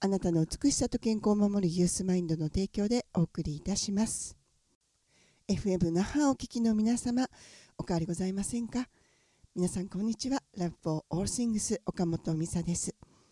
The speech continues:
この番組では音楽や自然、そして心の世界など、すべての命に愛をというテーマでお届けしております。さて、先週の放送では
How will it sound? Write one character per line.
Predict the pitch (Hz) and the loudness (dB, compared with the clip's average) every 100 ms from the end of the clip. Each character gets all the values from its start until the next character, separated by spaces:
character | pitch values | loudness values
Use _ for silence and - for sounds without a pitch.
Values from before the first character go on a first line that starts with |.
| - _ _ _ - | -20 _ _ _ 2
こ | 247 | 6
の | 277 | 6
番 | 285 277 | 6 4
組 | 269 262 | 4 4
で | 247 | 4
は | 226 190 - - | 4 2 -4 0
音 | - 196 | 2 4
楽 | 190 - 160 | 2 0 -2
や | 151 | -2
自 | - 156 | -2 0
然、 | 147 196 - _ - | 2 2 0 _ -10
そ | - 160 | 0 0
し | |
て | - | 0
心 | - 156 202 220 | -4 -2 0 2
の | 226 | 2
世 | 233 247 | 0 -2
界 | 240 226 | 0 2
な | 208 | 2
ど、 | 196 190 - - | 2 0 -4 -16
す | - - | -6 -2
べ | 180 170 | 2 0
て | 156 135 | 0 -4
の | 143 - | -4 -2
命 | 208 220 - | 0 0 0
に | 190 - | -4 -2
愛 | 214 233 233 | 0 0 0
を | 240 | 0
と | 226 | 2
い | 202 190 | 4 2
う | - | 0
テ | 202 208 | 0 0
ー | |
マ | 196 | 0
で | 214 226 - | -2 -2 2
お | 165 | 2
届 | 160 151 - | 2 -2 -4
け | 135 | -8
し | - | -4
て | 190 | 0
お | |
り | 202 | 2
ま | 208 226 | 2 0
す。 | - - _ _ _ _ _ _ _ _ _ - | -2 -14 _ _ _ _ _ _ _ _ _ -4
さ | 262 | 0
て、 | 311 285 | 2 2
先 | - 330 | 6 4
週 | 359 349 302 | 4 2 4
の | 254 | 4
放 | 226 | 2
送 | 220 208 | 4 2
で | 196 | 4
は | 180 | 4